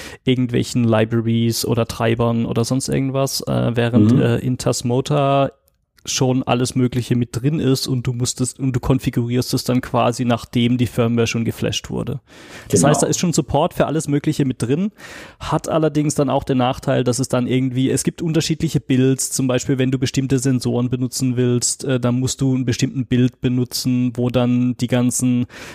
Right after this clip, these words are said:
Speaker 1: Libraries für bestimmte Sensoren mit reinkompiliert wurden, weil diese Geräte haben halt auch nur relativ begrenzt, äh, Flash-Speicher.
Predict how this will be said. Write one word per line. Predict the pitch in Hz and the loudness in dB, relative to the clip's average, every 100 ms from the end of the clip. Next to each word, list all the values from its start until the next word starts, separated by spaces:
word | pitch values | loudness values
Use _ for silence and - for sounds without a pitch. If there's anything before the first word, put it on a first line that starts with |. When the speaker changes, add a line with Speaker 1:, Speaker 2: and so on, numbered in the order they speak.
| - | -2
Speaker 1:
Libraries | 117 117 127 117 120 - | 2 2 2 0 0 0
für | - 120 | 0 0
bestimmte | 120 - 120 123 | 0 0 0 0
Sensoren | 117 113 117 117 | 0 0 0 0
mit | 117 | 0
reinkompiliert | 113 117 - 127 120 120 - | 0 0 0 0 2 0 0
wurden, | 123 123 120 123 120 | 0 0 0 0 0
weil | 117 113 120 | 0 2 2
diese | 117 113 120 | 2 0 0
Geräte | 117 117 113 - 120 113 113 | 0 2 2 2 2 2 0
haben | 117 113 117 120 | -2 -2 0 0
halt | 113 117 | 0 0
auch | - 120 | -2 -2
nur | 127 113 | 0 0
relativ | 117 117 - - | 2 0 -2 -4
begrenzt, | 127 - 117 117 - - | -6 -2 -2 0 -2 -2
äh, | 127 123 | 0 0
Flash-Speicher. | 117 - 120 - - 135 131 139 | -2 0 0 0 0 0 0 -2